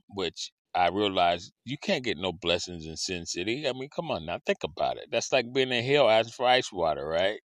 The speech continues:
<laughs> And so literally with the heat. And so, um, the thing about it is, is that, um, he, like, clogged up the sink. And so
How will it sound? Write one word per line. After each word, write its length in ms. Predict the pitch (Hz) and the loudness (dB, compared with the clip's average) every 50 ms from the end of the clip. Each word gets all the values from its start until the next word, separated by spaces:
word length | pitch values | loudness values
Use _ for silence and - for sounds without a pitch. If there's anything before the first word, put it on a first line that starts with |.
| - - - | -6 -4 0
<laughs> 480 | - - - 135 - 214 208 - - - - | 2 4 4 6 6 6 6 4 0 2 4
And 160 | - 151 156 151 | 4 4 4 4
so 380 | - 143 - - 147 147 135 120 | 0 0 2 6 6 6 6 6
literally 600 | 113 117 131 143 147 147 139 120 101 92 87 80 - _ - | 4 4 6 6 8 8 6 4 2 0 -4 -6 -10 _ -18
with 100 | 107 113 _ | -18 -12 _
the 80 | - 113 | -4 -2
heat. 300 | 113 135 147 131 98 - _ - - 110 | 0 2 0 0 -2 -4 _ -4 -4 -4
And 140 | 110 117 | -2 -2
so, 280 | - - 135 120 113 113 - - - - - - - - - _ _ _ - - | 2 4 6 6 6 6 2 -2 -20 -18 -18 -20 -20 -20 -20 _ _ _ 4 6
um, 420 | 139 143 147 143 139 127 113 110 - _ _ _ _ - | 6 8 8 8 6 4 2 -2 -12 _ _ _ _ -4
the 80 | 123 123 | -2 0
thing 220 | - 156 165 160 | 4 4 4 4
about 340 | 165 151 147 156 151 151 151 | 2 4 8 10 10 10 10
it 80 | 143 | 8
is, 400 | 139 143 151 151 143 135 127 117 - _ - | 6 6 6 6 6 6 4 0 -8 _ -4
is 200 | 135 123 113 113 123 | -4 -4 -2 0 4
that, 340 | 120 120 113 113 107 95 - _ - - | 6 8 8 8 8 6 2 _ -4 0
um, 320 | 110 104 104 98 98 95 98 - _ _ _ _ _ _ | 0 2 2 2 0 -2 -4 -6 _ _ _ _ _ _
he, 180 | - 139 147 165 | -4 0 0 4
like, 240 | 160 175 160 147 - | 8 8 8 8 6
clogged 360 | - - 131 120 120 117 127 | 4 6 8 8 8 6 4
up 100 | 120 127 - | -2 -2 -2
the 80 | - 127 | -4 -4
sink. 400 | - - - 165 160 131 92 - _ _ - | -2 0 0 0 0 0 -2 -6 _ _ 0
And 200 | 117 117 117 - | 0 0 0 0
so 440 | - - 151 143 135 127 120 117 | 2 6 8 8 8 8 6 4